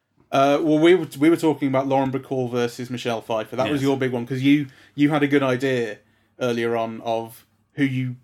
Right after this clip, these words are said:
Speaker 1: who you preferred from each
Speaker 2: Yeah,
Speaker 1: film
Speaker 2: yeah, yeah.
Speaker 1: playing the characters, but you
Speaker 2: So,
Speaker 1: didn't
Speaker 2: but I'm
Speaker 1: know.
Speaker 2: asking you now, because now that you've seen them both,
Speaker 1: Well,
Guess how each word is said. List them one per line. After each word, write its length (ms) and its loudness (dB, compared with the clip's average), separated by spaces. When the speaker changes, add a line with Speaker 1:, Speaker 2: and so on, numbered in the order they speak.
Speaker 1:
who 100 2
you 120 -4
preferred 380 -2
from 120 -6
each 160 -4
Speaker 2:
Yeah, 180 0
Speaker 1:
film 100 -2
Speaker 2:
yeah, 140 -8
yeah. 100 -10
Speaker 1:
playing 160 -4
the 60 -8
characters, 320 -8
but 100 -10
you 60 -6
Speaker 2:
So, 60 2
Speaker 1:
didn't 120 2
Speaker 2:
but 60 2
I'm 60 4
Speaker 1:
know. 120 4
Speaker 2:
asking 260 -2
you 200 0
now, 280 -6
because 300 -8
now 160 2
that 160 0
you've 140 -8
seen 200 -2
them 160 -4
both, 200 2
Speaker 1:
Well, 220 -2